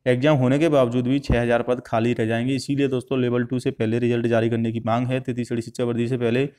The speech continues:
बारह सालों में पाँचवीं बार दोस्तों स्कूल व्याख्याता की भर्ती का आयोजन किया जा रहा है। आपत्तियां दूर करने और कोर्ट केस में फंसने की वजह से देरी हो रही है लगातार,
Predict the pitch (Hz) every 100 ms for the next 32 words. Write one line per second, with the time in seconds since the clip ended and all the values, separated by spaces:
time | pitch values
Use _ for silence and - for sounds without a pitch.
0 | _ _ _ _ - 123 135 151 147 147
1 | 147 131 131 139 139 135 135 139 139 -
2 | 131 127 123 123 127 127 113 101 123 123
3 | 113 123 - 127 131 131 127 135 139 131
4 | 143 143 156 139 143 135 135 139 135 135
5 | 143 143 135 131 135 117 104 123 131 123
6 | 117 127 113 120 135 135 135 135 139 131
7 | 131 131 139